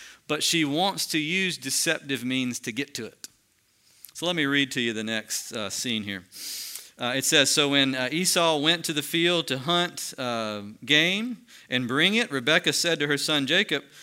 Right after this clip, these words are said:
'I heard your father speak to your brother Esau,'" verse seven, "'Bring me game and prepare for me delicious food that I may eat it and bless you before the Lord before I die. Now therefore, my son, obey my voice as I command you.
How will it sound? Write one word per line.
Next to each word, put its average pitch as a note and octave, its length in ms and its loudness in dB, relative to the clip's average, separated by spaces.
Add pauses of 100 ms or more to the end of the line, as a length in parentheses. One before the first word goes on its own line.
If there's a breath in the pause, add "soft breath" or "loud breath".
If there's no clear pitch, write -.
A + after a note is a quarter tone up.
(200 loud breath)
'I D3 140 4
heard G#3 260 2
your G3+ 80 0
father F3 360 0
speak G#3+ 340 -2
to G3+ 80 -4
your F#3 120 0
brother E3 280 2
Esau,'" F3+ 500 -2
verse C3+ 220 -4
seven, D#3+ 400 -2 (280 loud breath)
"'Bring E3+ 300 4
me E3+ 120 6
game D#3+ 380 6
and C3+ 120 -2
prepare D3+ 320 0
for D3+ 80 -8
me D3 160 0
delicious C3 520 0
food D#3 300 -4
that B2 140 -2
I B2+ 140 2
may A#2+ 180 0
eat C#3 180 -2
it G3+ 220 -2
and A2 120 -6
bless B2 320 -2
you C#3+ 140 -2
before B2+ 540 -4
the A#2+ 100 -8
Lord C3 340 -4
before A#2+ 280 -6
I G#2+ 100 0
die. C3+ 400 -2 (680)
Now C#3+ 140 0
therefore, D3+ 380 0
my D3+ 180 0
son, F3 320 0
obey C#3+ 240 4
my E3+ 220 2
voice D3+ 360 0
as B2 140 -4
I C#3 160 4
command C#3 440 -2
you. F#2+ 240 -8